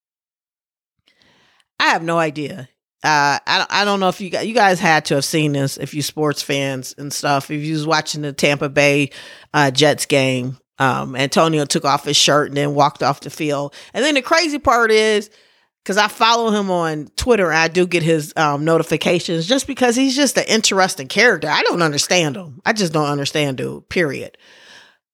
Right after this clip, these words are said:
People are saying it's C T E. I don't know what it is. I just don't understand, dude. But the crazy part is he dropped, like, a single. <laughs> Like, I'm like, I got a s-, <laughs> a Twitter notification about a Spotify song. I'm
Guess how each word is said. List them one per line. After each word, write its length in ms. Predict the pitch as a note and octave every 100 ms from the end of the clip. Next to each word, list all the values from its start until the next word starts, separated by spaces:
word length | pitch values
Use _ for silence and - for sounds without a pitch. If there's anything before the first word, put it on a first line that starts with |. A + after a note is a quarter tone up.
| _
People 220 | - C4+ A3
are 40 |
saying 280 | - G#3 F3
it's 100 | E3
C 180 | A3 G3+
T 520 | - G3 F#3+ G#3+ G#3+
E. 40 | G3+
I 80 | C#4+
don't 120 | G#3+
know 100 | D#3
what 160 | E3 D#3
it 100 | C#3+
is. 220 | C3 B2+
I 120 | C4+
just 180 | A#3+ -
don't 120 | E3+
understand, 480 | D#3+ D#3 G#3+ G3 D#3+
dude. 300 | D3 C#3+ D3
But 300 | F#3 D3+ - - _ _ _ _ _ _ _ _ _ _ _ _ _ _ -
the 60 |
crazy 340 | - - C5+ D4+
part 300 | C#4 B3+ A#3+
is 120 | A#3
he 120 | D4
dropped, 320 | A#3 D#4+ -
like, 160 | - D#4
a 60 | D4+
single. 580 | - A#4 D#4+ D#3 - -
<laughs> 40 |
Like, 200 | D4 D4
I'm 140 | F#4 B4+
like, 180 | G4 D#4+
I 80 | F4+
got 160 | F4+
a 40 | D4+
s-, 180 | -
<laughs> 120 | D#4+ A#3+
a 40 |
Twitter 440 | C4+ - C#4 D4
notification 800 | A#3+ A#3+ B3 B3+ D#4 C4 - C4+
about 260 | C4+ D4+ D4
a 60 |
Spotify 640 | D4+ - D5 C5+ - G3+ G3+
song. 200 | - G#4
I'm 80 | -